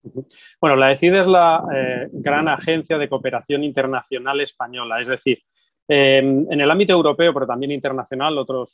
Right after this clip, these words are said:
grandes países como Estados Unidos con U S A I D o, o China, basan la gestión de su cooperación internacional al desarrollo en el modelo de agencias. Es decir, normalmente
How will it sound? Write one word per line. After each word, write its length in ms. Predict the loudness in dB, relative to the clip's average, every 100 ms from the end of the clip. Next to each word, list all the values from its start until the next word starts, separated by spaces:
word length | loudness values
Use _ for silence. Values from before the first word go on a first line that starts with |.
| -8
grandes 280 | -6 -6 -4
países 380 | -2 0 -2 -4
como 180 | -8
Estados 340 | -6 -4 -6 -6
Unidos 300 | -6 -6 -8
con 200 | -12 -10
U 80 | -10
S 160 | -2
A 120 | 2
I 140 | 2 0
D 60 |
o, 200 | -4 -10 -6
o 240 | -4 -4
China, 360 | 0 2 2 0 _ _ _ _ _
basan 640 | -4 2 2 2 2 4 2
la 140 | 0
gestión 380 | -2 -6 -4 -4
de 80 | -4
su 100 | -4
cooperación 460 | -4 -6 -4 -6
internacional 680 | -4 -4 -6 -8 -8 -6 -4
al 120 | -4
desarrollo 720 | -6 -8 -6 -4 -2 -4 -4 -8
en 240 | -8 -8
el 100 | -8
modelo 300 | -6 -6 -4
de 60 | -6
agencias. 520 | -8 -10 -10 -20 -16
Es 120 | -10
decir, 320 | -8 -4 -6 _ _ -4
normalmente 840 | 0 4 4 4 2 0 -2 -4